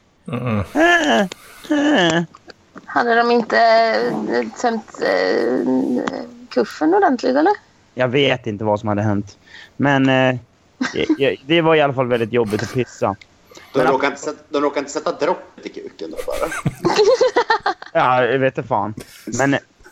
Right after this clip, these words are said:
Speaker 2: en annan sak som jag kommer att tänka på är liksom när
Speaker 4: Morfin, rätt in i kuken.
Speaker 2: <laughs> När, när Anders nämnde sitt, eh, sitt ära på kuken så fick jag en brännblåsa en gång på kuken. Jag satt och,
Speaker 4: Men det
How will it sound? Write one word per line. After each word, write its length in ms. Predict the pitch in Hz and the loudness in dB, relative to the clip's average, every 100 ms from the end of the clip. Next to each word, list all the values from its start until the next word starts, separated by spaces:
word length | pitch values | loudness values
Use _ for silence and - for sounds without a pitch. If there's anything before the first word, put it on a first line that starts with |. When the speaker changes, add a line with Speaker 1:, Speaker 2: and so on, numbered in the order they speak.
| - - - | -20 -18 -2
Speaker 2:
en 180 | 143 147 | 2 2
annan 300 | 143 180 196 | 2 2 0
sak 260 | 123 107 | -4 -6
som 160 | - 120 | -4 0
jag 260 | 120 117 | 2 2
kommer 140 | 113 117 | 0 0
att 60 | |
tänka 200 | 117 113 | 0 -2
på 140 | 107 113 | 0 0
är 40 | |
liksom 260 | 110 113 120 | 0 -2 0
när 260 | 117 117 | 2 2
Speaker 4:
Morfin, 420 | 170 170 - 180 127 | 2 0 0 -2 -2
rätt 720 | 131 - 190 196 - - - | -4 -2 -2 -4 -6 -8 -2
in 180 | 151 131 | 0 0
i 40 | |
kuken. 560 | 139 127 - - - - | -2 -2 -2 -6 -6 -2
Speaker 2:
<laughs> 160 | 185 285 | -2 2
När, 180 | 139 381 - 466 480 - 480 - 480 - 415 - - 392 | 2 2 2 0 0 -2 -4 -4 -4 -6 -6 -8 -8 -2
när 80 | 135 | 2
Anders 440 | 120 156 147 165 | 2 2 2 0
nämnde 340 | 139 143 131 131 | 0 0 2 0
sitt, 400 | - 117 117 - | 0 -2 -4 -2
eh, 840 | 120 117 117 104 - 110 - - | 2 2 2 0 -2 -4 -2 -2
sitt 200 | 123 131 | -2 0
ära 220 | 139 135 | 0 0
på 100 | 123 127 | 0 -4
kuken 580 | 196 190 185 - 107 | 0 2 2 0 -2
så 280 | 107 117 113 135 | 0 0 0 -2
fick 120 | 147 | 0
jag 120 | 139 | 2
en 100 | 123 | 2
brännblåsa 880 | 113 151 147 127 123 175 190 185 - | 2 0 2 0 0 0 2 0 -2
en 80 | 104 | -4
gång 200 | 101 101 | -2 -2
på 100 | 113 | -4
kuken. 540 | 110 117 113 - 110 131 _ _ _ 254 | -2 0 0 -2 -2 -4 _ _ _ -2
Jag 80 | - | 0
satt 140 | - 453 | -2 -2
och, 60 | - | 0
Speaker 4:
Men 100 | 381 | 0
det 100 | - | 0